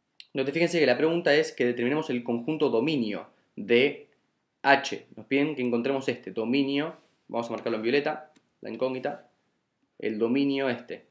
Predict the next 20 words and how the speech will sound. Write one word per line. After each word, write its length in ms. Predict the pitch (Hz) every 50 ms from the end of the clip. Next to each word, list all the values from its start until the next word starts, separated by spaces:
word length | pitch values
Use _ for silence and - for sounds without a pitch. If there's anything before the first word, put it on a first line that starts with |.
| _ -
es 220 | - 110 107 -
decir, 240 | 135 135 143 - - _ _ _ _ _ _
esto 240 | 123 120 120 - 113
de 40 | 107
aquí, 240 | 107 - 98 92 - -
¿ok? 140 | - - 127 147 170 185 - - _ _ _ _ _ _ _ _ _ -
Que 100 | - 147
es 60 | 143
el 120 | 190 180 156
dominio 280 | 147 143 160 180 185
de 60 | 170
la 100 | 139 123
función 440 | - - 120 - 131 139 151 165 -
compuesta. 840 | - 147 143 139 131 123 123 - 117 110 110 - - 104 92 - _ _ _ _ _ _ _ - - - - - _
Entonces, 220 | - 165 170 180
para 140 | 180 180 190
eso 160 | 202 214 226
recordemos 460 | 190 156 139 139 143 156 160 160 -
algo 180 | 151 147 156 143
conceptual. 640 | 131 120 117 - 123 104 - 123 107 98 92 -